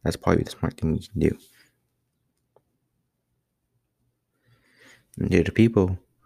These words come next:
who are just living off unemployment just because it, you don't have to work, those are fucking lazy asses. My dad was telling me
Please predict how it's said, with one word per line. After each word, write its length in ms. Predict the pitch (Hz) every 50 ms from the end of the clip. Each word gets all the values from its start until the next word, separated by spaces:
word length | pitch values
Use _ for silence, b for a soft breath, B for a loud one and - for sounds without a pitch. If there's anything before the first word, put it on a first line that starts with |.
| _ _ _ _ _ _ _
who 100 | - -
are 40 | 85
just 300 | - - - - - -
living 320 | - - 85 - 80 78
off 280 | 78 82 82 82 - -
unemployment 760 | - - - - - - - 82 82 80 80 80 - - - -
just 220 | - - - - _ _ _ _
because 580 | - - - - 80 78 78 78 78 - - - _ _ _ _ _ _ _ -
it, 100 | - - - _ _ _ _ _ _
you 100 | - 82
don't 100 | 82 80
have 140 | 80 78 -
to 80 | 78 76
work, 300 | 78 85 85 82 80 - - - _ _ _ _ _ _ _ _ _ _ _ -
those 180 | - - -
are 60 | -
fucking 400 | - - - 78 - - - - - - - 71
lazy 480 | 78 80 80 76 71 69 69 - -
asses. 540 | - 78 - - - - 50 - - - - _ B B B B B B B B B B B
My 200 | - 87 101 104
dad 280 | - - 90 92 92
was 160 | 90 87 -
telling 340 | - - - 90 90 90 85
me 320 | 85 87 87 87 90 -